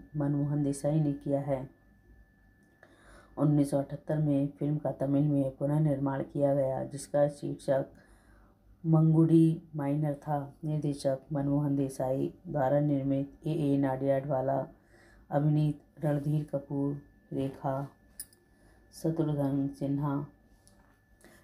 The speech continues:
छायांकन सुधीन मजूमदार द्वारा संपादित, कमलाकर करखाने संगीत दिया है। आर डी बर्मन द्वारा वितरित, एजी फिल्म्स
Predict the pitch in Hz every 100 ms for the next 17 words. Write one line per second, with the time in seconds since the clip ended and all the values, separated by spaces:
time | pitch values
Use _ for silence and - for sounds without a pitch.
0 | _ - 156 143 143 147 147 147 143 -
1 | - - 143 147 147 151 139 143 143 143
2 | 139 139 - - 143 131 143 143 143 147
3 | 131 139 139 - _ _ - - - _
4 | _ - 147 147 147 143 147 139 156 -
5 | _ _ _ - - 151 151 - 135 143
6 | 147 - - _ - 147 151 156 147 143
7 | 143 147 143 - 139 143 143 143 139 139
8 | 143 143 - - - - _ _ 156 147
9 | 147 143 139 147 143 139 - - 151 156
10 | 156 160 139 139 139